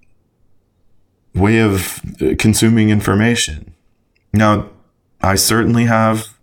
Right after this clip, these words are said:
some blind spots. Like, I don't do a great job at following the local information. And since I've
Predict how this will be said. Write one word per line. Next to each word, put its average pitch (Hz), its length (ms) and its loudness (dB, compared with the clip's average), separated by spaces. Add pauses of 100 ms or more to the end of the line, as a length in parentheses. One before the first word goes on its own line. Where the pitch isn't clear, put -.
(340)
some 107 200 2
blind 107 280 2
spots. 85 460 -2
Like, 78 220 -2
I 85 120 2
don't 95 360 0
do 95 260 2
a 92 60 -2
great 98 280 0
job 95 340 0
at 73 160 -4
following 90 720 0 (500)
the 95 560 0
local 95 880 0 (880)
information. 98 960 0 (840)
And 85 680 0
since 92 420 0
I've 90 580 0